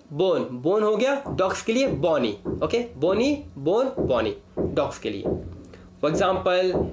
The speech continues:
a bony baby, जैसे ये देखो pic में cute सी है, तो इसे बोलेंगे bony baby। Next is a bony lass,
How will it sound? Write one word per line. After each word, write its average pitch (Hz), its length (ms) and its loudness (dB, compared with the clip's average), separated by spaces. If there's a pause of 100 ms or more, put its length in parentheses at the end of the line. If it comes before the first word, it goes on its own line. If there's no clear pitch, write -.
(260)
a 123 100 2
bony 214 540 2 (280)
baby, 160 300 2 (220)
जैसे 131 200 -4
ये 135 120 2
देखो 160 200 0
pic 170 180 -2
में 196 240 -2 (160)
cute 135 280 -2
सी 131 200 -2
है, 131 100 2
तो - 380 -4
इसे 143 180 0
बोलेंगे 175 240 2
bony 214 320 2
baby। 180 400 0 (640)
Next 127 300 0
is 202 300 2 (160)
a 127 160 0
bony 214 320 2 (340)
lass, 170 240 2